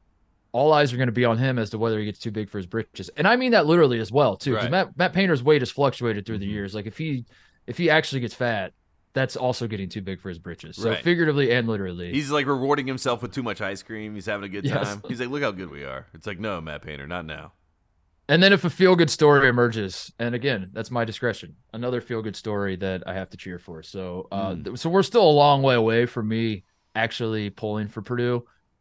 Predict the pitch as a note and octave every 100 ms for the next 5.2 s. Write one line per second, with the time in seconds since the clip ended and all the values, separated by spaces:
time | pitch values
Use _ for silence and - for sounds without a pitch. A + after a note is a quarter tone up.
0 | _ _ - B2 B2+ D3+ C3+ A#2+ A#2+ A2+
1 | G#2+ G2+ F#2+ E2+ E2 - A2+ B2 C3 A2+
2 | A#2 D3 D3 C#3 C#3 C3 C3 D#3 C#3+ B2
3 | A2 G#2+ G#2+ - - A#2+ C#3 C#3 C#3 C3
4 | B2 A#2+ G2+ _ _ _ _ - B2 A2
5 | F#2+ F#2